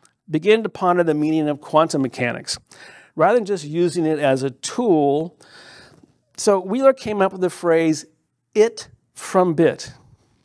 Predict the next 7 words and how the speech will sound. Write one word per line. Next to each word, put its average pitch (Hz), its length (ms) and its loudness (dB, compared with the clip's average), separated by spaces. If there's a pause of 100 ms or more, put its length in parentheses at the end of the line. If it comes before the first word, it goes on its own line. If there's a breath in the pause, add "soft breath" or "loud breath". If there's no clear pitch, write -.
(2000)
To 214 100 -2
Wheeler, 208 520 4 (140)
all 262 240 4
things 240 320 -2
physical 208 760 0
are 170 140 4
information, 165 880 0